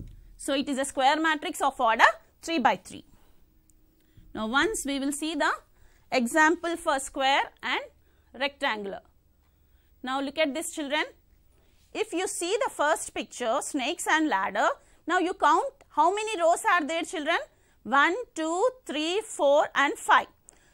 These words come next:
So, we are having five rows. One, two, three, four, five rows. And how many columns, children? One, two, three, four, five, six. Six columns are there.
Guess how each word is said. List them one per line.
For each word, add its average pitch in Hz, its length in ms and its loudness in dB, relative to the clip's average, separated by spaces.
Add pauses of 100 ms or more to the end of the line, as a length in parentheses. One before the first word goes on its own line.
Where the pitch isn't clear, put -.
So, - 180 -4 (160)
we 320 120 4
are 339 100 6
having 311 400 2 (260)
five 302 360 6 (520)
rows. 254 640 2 (960)
One, 254 460 0
two, 285 340 -4
three, 254 300 -6
four, 262 320 0
five 240 340 2
rows. 226 320 -2 (180)
And 277 140 -4
how 285 180 2
many 381 220 -2
columns, 320 420 4
children? 349 300 0 (140)
One, 277 340 2
two, 320 320 -4
three, 330 240 -4
four, 294 360 2
five, 277 300 2
six. - 360 -10 (240)
Six - 320 -6
columns 302 440 6
are 254 200 4
there. 190 260 -6